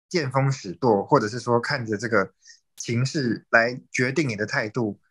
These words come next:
的这些，呃，习惯也好，或者这些观念也好，这些想法也好，呃，我个人认为都是比较是来自于这个，这个中国文化的这个部分嘛。就是说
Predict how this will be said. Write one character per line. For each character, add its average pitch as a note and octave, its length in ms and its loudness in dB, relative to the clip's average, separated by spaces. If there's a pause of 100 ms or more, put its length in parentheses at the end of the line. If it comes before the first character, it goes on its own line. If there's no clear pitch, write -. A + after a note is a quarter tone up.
(220)
的 A2 160 0
这 C3+ 240 -2
些， A#2 460 -2 (320)
呃， B2+ 220 -4
习 A2+ 340 -8
惯 A#2 280 4
也 G2 120 -2
好， F#2 160 4
或 A#2+ 100 4
者 A#2 60 2
这 A#2 100 -4
些 A#2 140 -6
观 B2+ 220 4
念 G#2+ 180 -6
也 F#2 120 -8
好， F#2 200 -6 (260)
这 C3 80 -2
些 C#3 100 -2
想 A2+ 240 -2
法 G#2 140 4
也 F#2+ 140 -4
好， G2 240 -6 (340)
呃， A#2 180 -2
我 A#2 180 4
个 D3 160 4
人 A2+ 120 6
认 B2 140 2
为 F#2+ 100 -2
都 A2 100 -2
是 A2+ 180 -4
比 G2 120 -8
较 A#2 140 4
是 A2 340 -2 (300)
来 A2 260 0
自 A#2+ 220 -4
于 G2 180 0
这 A#2 160 -2
个， F#2 400 0 (540)
这 A#2 120 -6
个 F#2+ 320 2 (160)
中 C3+ 140 4
国 A#2 120 8
文 G2 160 4
化 A#2+ 180 6
的 F#2 80 -2
这 G2+ 100 0
个 G2+ 60 2
部 G2+ 140 -4
分 G2+ 160 -2
嘛。 E2 100 -12
就 A2+ 120 2
是 A2 40 0
说 A#2 180 4